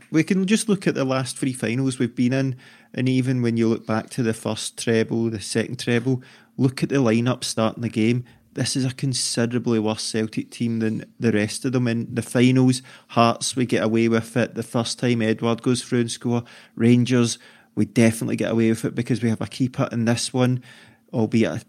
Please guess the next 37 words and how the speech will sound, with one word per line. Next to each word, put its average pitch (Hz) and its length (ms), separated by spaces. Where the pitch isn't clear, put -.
championship 117 680
team 113 220
in, 110 240
in, 107 300
in 110 180
the 104 100
way 110 200
that 107 240
the, 104 160
the 113 80
league 123 240
are 127 100
in, 127 160
but 117 180
it's - 160
a 120 60
championship 120 720
team. 120 180
You're 113 120
two - 260
nil 113 200
up - 300
and 117 140
you 107 80
end 110 180
up 120 300
conceding 117 560
three 117 320
goals 113 340
and 110 160
needing 113 260
a 107 60
penalty 117 400
shootout 120 440
to 139 100
beat 123 220
them. 131 200